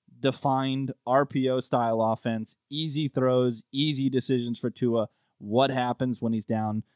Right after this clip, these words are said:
you know, a touchdown plus and he's throwing, you know, four verts and making decisions that last year he was very conservative in doing so.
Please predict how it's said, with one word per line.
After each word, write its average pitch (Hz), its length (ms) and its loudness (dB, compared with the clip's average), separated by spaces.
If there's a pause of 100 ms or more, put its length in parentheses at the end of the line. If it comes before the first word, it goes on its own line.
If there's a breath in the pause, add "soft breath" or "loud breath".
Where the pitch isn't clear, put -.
(140)
you 117 80 -8
know, 107 120 -2
a 101 40 -4
touchdown 117 520 -2
plus 113 460 -4
and 117 120 -10
he's 107 140 -8
throwing, 117 520 0 (480)
you 117 120 -6
know, 104 140 -6
four 147 320 2
verts 123 580 2
and 110 360 -8
making 120 640 -2
decisions 117 840 -2 (440)
that 110 300 -2
last 143 380 0
year 143 100 0
he 123 100 -2
was 113 140 -4
very 110 300 0
conservative 101 560 -4
in 101 100 -8
doing 90 240 -10
so. - 140 -18